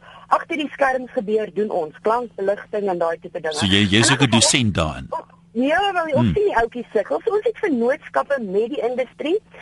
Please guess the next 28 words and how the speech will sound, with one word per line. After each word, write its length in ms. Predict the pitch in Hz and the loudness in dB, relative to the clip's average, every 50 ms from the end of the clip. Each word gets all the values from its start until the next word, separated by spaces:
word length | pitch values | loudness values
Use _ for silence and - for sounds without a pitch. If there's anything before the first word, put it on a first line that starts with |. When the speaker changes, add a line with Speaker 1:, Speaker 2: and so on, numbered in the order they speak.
| - - - - - - | -20 -20 -20 -20 -4 0
Speaker 1:
So 80 | 381 | 0
aan 80 | 339 302 | 0 0
die 100 | 294 - | 0 -2
einde 240 | 254 330 440 494 508 - | -2 2 2 0 0 0
van 120 | 480 415 | 0 0
die 120 | 392 294 233 | 2 2 2
jaar, 280 | 220 214 220 233 233 226 | 2 2 2 0 0 0
wanneer 240 | 240 240 247 247 | -2 0 0 0
hulle 180 | 240 233 240 240 | 0 0 0 2
nou 100 | 226 226 - | 0 0 -2
klaarmaak, 640 | - 285 285 294 294 294 302 339 370 427 427 - - - - | -2 0 0 2 2 0 0 0 0 -2 -2 -6 -10 -12 -6
ehm, 220 | - 196 202 196 185 | -4 -4 -4 -2 -4
ag, 240 | - - - - - - - 202 - | -4 -4 -4 -6 -8 -10 -12 -4 -4
so 80 | 233 | -4
dis 160 | 185 202 190 | -4 -4 -4
hier 180 | - 208 202 202 | -2 -2 -2 2
by 60 | 196 196 | 0 0
Augustus 480 | 190 180 - - 262 - - 269 247 - | 0 0 -2 -2 -2 -4 -4 -10 -6 -4
se 80 | 247 - | -4 -2
kant, 260 | - 285 302 294 320 - - - - - - - | 0 0 0 0 -4 -12 -20 -20 -20 -20 -4 -2
dan 180 | 240 262 240 - _ | 0 0 0 -4 _
plaas 320 | 294 294 294 294 294 285 285 | 0 2 2 2 2 -2 -2
ons 160 | 285 277 240 - | -4 -4 0 0
hulle 240 | 190 190 220 208 | 0 0 0 -2
uit, 300 | - - 208 214 - _ - - - _ _ - - _ - _ - - | -2 -4 -4 -4 -6 _ -20 -20 -20 _ _ -20 -20 _ -20 _ -4 -2
ehm, 300 | 208 202 196 196 190 202 - - - | 0 2 2 0 -2 -4 -8 -12 -10
na 300 | 190 196 208 214 220 214 | -6 -2 0 0 0 0
hierdie 460 | 196 202 196 208 196 226 226 220 | -2 -2 -2 -2 0 0 0 -2